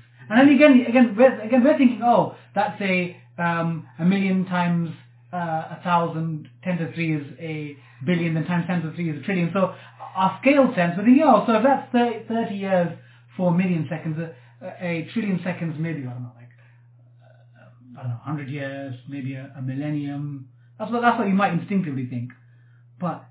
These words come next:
it's thirty-three thousand seven hundred years, a trillion seconds. And if you look at that, one million seconds is eleven days, one billion seconds is thirty-one years,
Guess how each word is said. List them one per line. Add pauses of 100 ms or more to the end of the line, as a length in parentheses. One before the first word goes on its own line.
(160)
it's (280)
thirty-three
thousand
seven
hundred
years, (120)
a
trillion
seconds. (380)
And
if
you
look
at
that, (360)
one
million
seconds
is
eleven
days, (640)
one
billion
seconds
is
thirty-one
years,